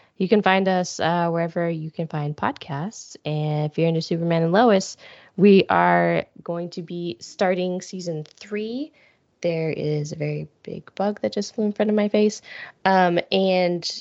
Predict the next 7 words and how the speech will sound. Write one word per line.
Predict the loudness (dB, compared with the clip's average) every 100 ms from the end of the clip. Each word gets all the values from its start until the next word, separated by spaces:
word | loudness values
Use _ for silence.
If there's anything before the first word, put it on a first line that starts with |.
| -16 _ _ _ _
they're, | -14 -14 0 4 4 4 2
my | 2 2
co-hosts | 2 4 4 6 2 2 -2
are | -2
also | -2 -4 -6 -4 -4 -6
wrapping | -8 -6 -6 -6 -6
up, | -6 -6 -8